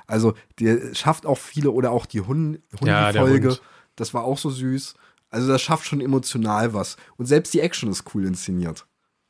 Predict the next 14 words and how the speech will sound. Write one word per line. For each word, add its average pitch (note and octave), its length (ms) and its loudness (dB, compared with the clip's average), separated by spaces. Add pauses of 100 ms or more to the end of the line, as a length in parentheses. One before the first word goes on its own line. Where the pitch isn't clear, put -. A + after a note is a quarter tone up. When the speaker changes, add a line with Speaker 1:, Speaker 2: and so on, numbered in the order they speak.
(180)
Speaker 1:
Also, A2 200 -4
es A2+ 120 -4
Speaker 2:
Ja, C3+ 260 6
Speaker 1:
ist, A2+ 60 4
Speaker 2:
genau. G#2+ 240 0
Speaker 1:
ist A2 120 -10
irgendwie E3 300 4
ein D3+ 60 0
schöner D#3+ 300 4
Rundumschlag C#3+ 880 2
durch C3+ 200 -6
alle B2 180 2
Genres B2+ 600 0
und B2 200 -8